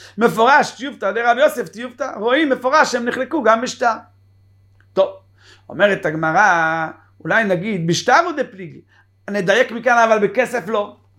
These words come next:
ויהיה להם היטב את יופתא דרבי יוסף בתרתי. גם במה שהוא אמר שבשטר הם לא חולקים, שראינו שהם חולקים. וגם במה שהוא אמר שבכסף הם חולקים. בוא נגיד שפה רואים מפורש שבכסף הם לא חולקים.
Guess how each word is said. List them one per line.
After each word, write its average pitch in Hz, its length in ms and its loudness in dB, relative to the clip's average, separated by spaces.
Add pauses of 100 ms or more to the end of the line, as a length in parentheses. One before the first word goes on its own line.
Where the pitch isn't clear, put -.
(600)
ויהיה 202 640 2
להם 247 240 2
היטב 240 240 2
את 214 180 -4
יופתא 254 220 0
דרבי 220 260 4
יוסף 247 160 0
בתרתי. 240 540 0 (480)
גם 277 280 4
במה 262 240 -2
שהוא 247 320 -6
אמר 240 480 2
שבשטר 214 340 -4
הם 220 180 0
לא 233 80 0
חולקים, 220 340 -4
שראינו 214 280 -6
שהם 202 180 -2
חולקים. 180 320 -8 (460)
וגם 170 340 0
במה 240 140 2
שהוא 240 280 2
אמר 247 640 4
שבכסף 202 720 -6 (500)
הם 180 160 -8
חולקים. 202 460 -4
בוא 254 100 0
נגיד 254 300 -2
שפה 233 240 2
רואים 254 260 4
מפורש 262 720 2 (480)
שבכסף 233 540 0
הם 254 100 -4
לא 302 140 2
חולקים. 262 420 -4